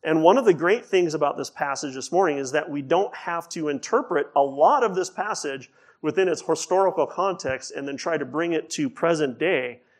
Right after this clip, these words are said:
in order to make the point. Everything that is in this passage is practical and applicable now and then. It's very easy to grasp.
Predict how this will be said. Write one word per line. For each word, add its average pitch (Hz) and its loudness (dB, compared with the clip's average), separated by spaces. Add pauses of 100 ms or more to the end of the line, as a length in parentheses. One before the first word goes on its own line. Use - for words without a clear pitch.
(160)
in 147 0
order 151 4
to 135 -2
make 151 -2
the - -8
point. 185 0 (400)
Everything 202 4
that 156 0
is 156 -2
in 185 2
this 151 -2
passage 165 -6
is 127 -10 (100)
practical 165 -4
and - -10
applicable 123 -6
now 135 -4
and 139 -8
then. 147 -6 (960)
It's 135 -6
very 175 2
easy 160 -8
to 139 -6
grasp. 143 -4